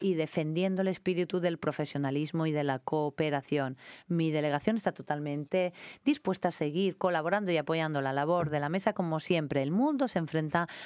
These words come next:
a un sinfín de crisis y el Consejo de Derechos Humanos debería desempeñar un papel aún mayor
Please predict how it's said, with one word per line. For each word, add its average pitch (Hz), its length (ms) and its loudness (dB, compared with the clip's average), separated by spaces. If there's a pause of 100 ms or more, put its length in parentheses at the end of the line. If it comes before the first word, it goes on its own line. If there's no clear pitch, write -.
a 156 140 2
un 170 160 2
sinfín 165 540 0
de 165 180 2
crisis 160 640 0 (440)
y 156 260 4
el 139 100 -2
Consejo 214 340 2
de 240 120 2
Derechos 165 360 0
Humanos 156 480 0 (3000)
debería 233 580 4
desempeñar 180 540 -2
un 185 60 -2
papel 190 280 0
aún 208 300 -2
mayor 156 440 0